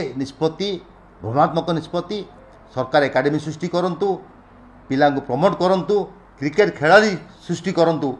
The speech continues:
ଯେଉଁମାନେ ଇଣ୍ଟରନ୍ୟାସନାଲ ଲେବୁଲରେ ଯାଇ ଖେଳିବେ. କେବଳ ବିଶ୍ୱସ୍ତରୀୟ ଷ୍ଟାଡିୟମ ତିଆରି କରିଦେଲେ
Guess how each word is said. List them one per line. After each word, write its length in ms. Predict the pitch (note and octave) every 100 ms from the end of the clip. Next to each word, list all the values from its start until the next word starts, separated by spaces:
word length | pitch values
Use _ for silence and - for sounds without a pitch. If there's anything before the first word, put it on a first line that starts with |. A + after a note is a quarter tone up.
| -
ଯେଉଁମାନେ 200 | C#3+ D3+ D3
ଇଣ୍ଟରନ୍ୟାସନାଲ 460 | D#3 D#3 - D3+ C#3
ଲେବୁଲରେ 300 | C3+ C#3 B2 - - -
ଯାଇ 100 | C3
ଖେଳିବେ. 320 | - C3 F3+
କେବଳ 280 | F#3+ D3+ F3
ବିଶ୍ୱସ୍ତରୀୟ 600 | D#3+ C3+ G3 F3+ - E3+ F#3 D#3+
ଷ୍ଟାଡିୟମ 300 | - C#3 G#3 G3
ତିଆରି 200 | F3+ F3
କରିଦେଲେ 400 | E3+ D#3 E3+